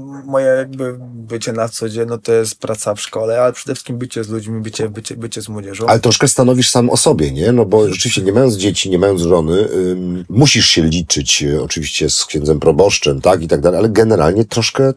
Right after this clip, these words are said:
Speaker 2: troszkę jesteś sobie sterem i okrętem, nie? Czy nie?
Speaker 1: W
Speaker 2: Czy,
Speaker 1: zakonach
Speaker 2: czy
Speaker 1: jest trochę inaczej, bo ja jestem
Speaker 2: Okej.
Speaker 1: księdzem zakonnym, więc ja mam właśnie swojego producenta.
Speaker 2: Salwatorianie. Salwator w Krakowie, moja ukochana dzielnica.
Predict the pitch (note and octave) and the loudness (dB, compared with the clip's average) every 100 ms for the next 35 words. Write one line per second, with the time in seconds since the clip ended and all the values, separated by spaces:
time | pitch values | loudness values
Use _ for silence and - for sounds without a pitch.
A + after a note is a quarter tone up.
0 | _ B2+ A#2 - B2 C3 - C#3 C3 - | _ -8 -4 -4 -2 0 0 2 0 2
1 | B2+ C#3 D#3 D#3 C#3 E2 C#2 A#1+ C2 G2+ | 2 4 0 2 2 2 -2 -6 -2 -2
2 | C3+ - - - - - A#2+ D#2 B2+ A2+ | -2 -10 -16 -20 -4 2 4 2 0 -2
3 | - F#2 D#3+ D3 B2 B2 - A2+ - G2+ | -2 0 0 0 -2 -8 -10 -12 -12 -10
4 | G2+ F2+ - - G2+ G#2 - G#2 A2+ G#2 | -8 -10 -14 -8 -8 -6 -8 -8 -8 -8
5 | G#2 G#2 A2+ F#2 F#2 F2+ - G2 F#2+ F#2 | -12 -12 -12 -12 -14 -12 -10 -12 -14 -12
6 | - - - G#2 G#2+ A2 A#2+ A#2 F#2+ G#2 | -10 -10 -10 -12 -6 -4 -4 -2 2 4
7 | F2+ B1+ A#1 - - _ - D#2 F2 F2 | 4 0 -4 -14 -20 _ -4 0 0 0
8 | D2 B1+ D2+ D2+ D2 D#2 D2 D2+ D#2 D2+ | -2 -6 -6 -4 0 0 0 -2 -2 -4
9 | C2+ B1+ A#1+ | -6 -8 -10